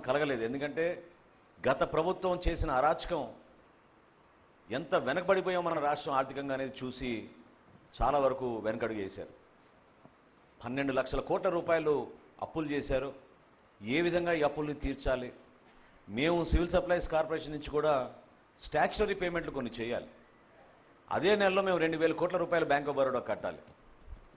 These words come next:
అర్థం కాని పరిస్థితుల్లో కూడా ధైర్యంగా మేము అందరం కూడా నిర్ణయించుకుని పాండ్యన్ గారిని ఢిల్లీ వెళ్ళమన్నప్పుడు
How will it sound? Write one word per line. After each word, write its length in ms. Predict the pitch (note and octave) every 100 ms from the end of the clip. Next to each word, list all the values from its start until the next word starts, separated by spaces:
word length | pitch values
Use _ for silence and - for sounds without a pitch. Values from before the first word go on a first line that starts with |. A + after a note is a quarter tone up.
| - - -
అర్థం 240 | A#2 C#3+ G3
కాని 160 | F#3 F3 D3+
పరిస్థితుల్లో 440 | D3+ D3+ D3+ C#3
కూడా 280 | B2 B2+ B2+ G#2+ G#2+ - - - _ _
ధైర్యంగా 460 | E2+ A#2 D3 D3+ D3+
మేము 160 | C#3+ B2+
అందరం 220 | C3+ C#3
కూడా 120 | C3+
నిర్ణయించుకుని 680 | B2 B2 C3 B2 C3 B2 A2 G2 - - - -
పాండ్యన్ 320 | G#2+ B2 C#3 B2+
గారిని 200 | B2 A#2
ఢిల్లీ 200 | A#2 A#2+
వెళ్ళమన్నప్పుడు 560 | A#2 A2 A2+ G#2 A2+